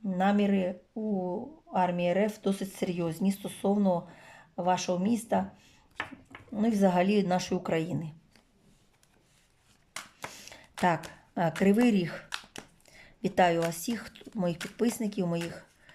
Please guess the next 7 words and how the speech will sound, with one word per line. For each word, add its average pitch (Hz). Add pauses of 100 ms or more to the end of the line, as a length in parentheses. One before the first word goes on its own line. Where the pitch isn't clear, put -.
(800)
друзів. 208 (460)
Кривий 208
Ріг, 165
що -
вас 196
чекає 170 (1800)
в -